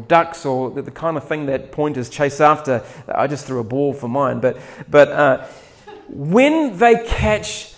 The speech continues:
the fragrance of the thing they're going after, what happens is they stop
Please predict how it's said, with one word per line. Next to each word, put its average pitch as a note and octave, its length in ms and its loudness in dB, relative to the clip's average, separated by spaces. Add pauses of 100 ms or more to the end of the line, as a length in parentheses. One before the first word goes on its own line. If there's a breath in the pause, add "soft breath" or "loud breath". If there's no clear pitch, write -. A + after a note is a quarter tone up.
(200 soft breath)
the E3+ 100 2
fragrance G3+ 1300 0 (160)
of D#3+ 160 -2
the E3 80 -2
thing F#3+ 440 -4
they're D#3+ 560 -2
going E3 360 2
after, D#3+ 640 -6 (520 soft breath)
what F3 160 2
happens F#3 560 -2
is D#3+ 240 -6
they D#3 140 -2
stop - 880 -4